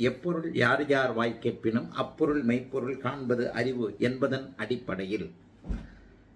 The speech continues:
ஓரளவிற்கு ஞானமுள்ள சில அமைப்புகளை சரிவர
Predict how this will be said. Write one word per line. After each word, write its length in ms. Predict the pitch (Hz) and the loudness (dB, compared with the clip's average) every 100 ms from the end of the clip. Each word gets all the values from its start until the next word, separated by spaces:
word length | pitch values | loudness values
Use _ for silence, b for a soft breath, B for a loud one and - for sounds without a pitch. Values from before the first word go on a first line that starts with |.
| - - - - | -20 -20 -18 4
ஓரளவிற்கு 680 | 131 160 175 214 196 - 202 - - 143 | 10 12 12 10 6 6 4 4 -2 2
ஞானமுள்ள 680 | 131 139 185 190 170 151 160 170 - | 8 8 8 4 2 4 4 4 2
சில 320 | - - 135 135 | -4 0 2 2
அமைப்புகளை 580 | 110 139 139 147 120 123 135 - - | 2 0 0 -2 0 0 0 -6 0
சரிவர 440 | 151 156 190 151 | 4 6 6 4